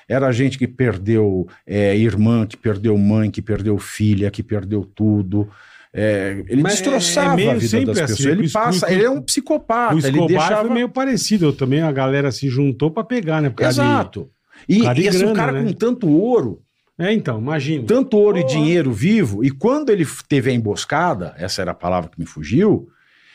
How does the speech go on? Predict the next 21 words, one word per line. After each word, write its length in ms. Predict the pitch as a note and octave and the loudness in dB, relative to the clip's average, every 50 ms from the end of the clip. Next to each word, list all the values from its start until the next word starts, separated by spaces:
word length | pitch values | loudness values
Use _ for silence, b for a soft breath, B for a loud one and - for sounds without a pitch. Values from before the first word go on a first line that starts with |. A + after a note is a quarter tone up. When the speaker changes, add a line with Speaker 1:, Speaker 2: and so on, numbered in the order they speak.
| b b b | b b b
Speaker 1:
ele 160 | - F3 G#3+ | 0 0 0
tinha 300 | G3 - - G#3 A3 G#3+ | -2 -2 -2 0 0 -2
feito, 480 | - - - F#3 G3 G#3+ F#3+ - F#3+ F3 | -2 -2 0 0 0 0 0 0 2 2
ele 80 | E3 | 2
tinha 220 | D#3+ - G3+ G3+ G3 | 2 0 -2 -2 -2
recolhido 720 | F3 A3 B3+ B3+ - A#3+ G#3 D#3 C3 C#3 G3 A3+ F3 C#3+ | 0 -2 -2 -2 0 2 2 2 2 2 0 0 2 0
o 40 | C3+ | 0
dinheiro 380 | A#2 A2+ B2 B2+ B2 A#2+ A2 G#2 | 2 2 2 2 4 2 0 0
dos 280 | F#2 G2+ G2+ G2 - | -2 -2 -4 -4 -6
coiteiros 580 | - - F#2+ F2+ E2 - A#2+ C3+ D#3+ F3 C#3 A#2+ | -6 -4 -4 -4 -2 -2 0 2 2 2 2 -2
porque 260 | - - _ _ - | -6 -10 _ _ -2
ele 140 | F3+ F3 F#3 | 0 0 -2
queria 580 | F3 - G#3+ F3+ C3 B2+ D#3+ F#3 E3 B2+ G2 F2 | -2 0 0 0 2 2 2 2 2 2 0 -2
sair 440 | - - - A2 G#2 A2+ D#3+ G#3 | -4 -4 -2 0 2 2 2 2
do 120 | G3+ F3+ F3 | 2 2 2
Nordeste 880 | D3 C3 A#2 G2+ - - G2+ B2+ D#3+ F#3+ F3 - - - - G2 F2 b b b b b b b | 2 2 2 0 -2 -2 0 0 2 0 0 -2 -6 -10 -12 -12 -12 b b b b b b b
e 140 | B2 D#3 F#3 | 0 2 2
ir 40 | F#3+ | 0
pra 180 | G3 G#3 G#3 | 0 -2 -2
Minas 320 | G3+ G3+ G3+ G#3 A3 G#3+ F#3 | 0 0 0 0 0 0 0
Gerais. 640 | A3+ A#3 G#3 E3 D3+ D#3 D3+ A#2 E2 - - - | 0 0 2 2 0 0 0 -2 -4 -8 -12 -18